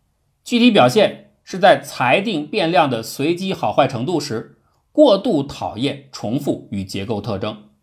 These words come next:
以至于把本来应该存在的一定比例的结构给故意破坏掉，这反而形成一种反向错误，也就是为了避免聚集而过度干扰造成的分散错误。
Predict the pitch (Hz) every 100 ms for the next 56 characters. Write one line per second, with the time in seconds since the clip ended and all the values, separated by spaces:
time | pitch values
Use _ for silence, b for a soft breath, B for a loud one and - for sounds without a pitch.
0 | _ - 151 175 277 143 156 B B -
1 | 196 - 107 214 - 294 311 269 208 208
2 | - 220 127 107 - - - 110 196 208
3 | 170 131 123 95 135 120 101 101 104 120
4 | - - 92 - 269 214 202 - 151 92
5 | 90 - - _ _ _ - 247 - 113
6 | 101 151 - 139 127 147 143 101 104 -
7 | - 95 80 85 143 104 98 117 92 92
8 | _ _ _ 117 123 147 151 170 156 143
9 | 262 202 123 110 165 127 117 127 - -
10 | 113 120 - 226 151 175 131 190 226 160
11 | - - 131 107 202 208 - 170 175 170
12 | - 113 87 90 -